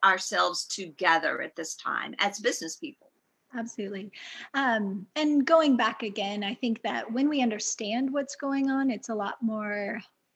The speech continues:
Speaker 2: connected and embodied rather than this fragmented experience that a lot of people are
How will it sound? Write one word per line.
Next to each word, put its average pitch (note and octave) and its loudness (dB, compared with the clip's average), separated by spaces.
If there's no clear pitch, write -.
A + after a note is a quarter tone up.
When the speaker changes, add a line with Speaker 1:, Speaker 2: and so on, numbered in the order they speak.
Speaker 2:
connected B3+ 0
and A3 0
embodied G#3+ -2
rather A3 2
than G#3 -2
this G3 -6
fragmented A3+ 2
experience A3 -2
that A#3 -4
a A3+ 0
lot G#3 0
of A3+ -4
people A#3 -2
are G#3 -2